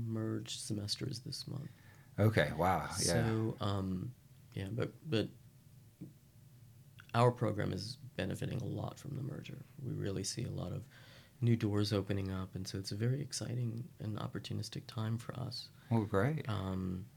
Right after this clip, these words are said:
Speaker 1: we're excited about where we're going now.
Speaker 2: Mm-hmm.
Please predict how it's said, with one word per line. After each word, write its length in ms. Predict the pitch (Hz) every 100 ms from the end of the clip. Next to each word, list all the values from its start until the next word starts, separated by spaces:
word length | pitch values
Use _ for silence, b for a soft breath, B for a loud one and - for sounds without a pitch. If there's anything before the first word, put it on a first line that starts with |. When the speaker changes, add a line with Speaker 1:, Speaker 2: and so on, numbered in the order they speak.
| - - - - - -
Speaker 1:
we're 200 | 107 107
excited 480 | 98 - 107 104 98
about 420 | 90 92 90 92 - - - - - - - -
where 180 | 104 98
we're 120 | 90
going 420 | 90 90 107 - -
now. 920 | 101 120 - - - - - - 110
Speaker 2:
Mm-hmm. 260 | 87 90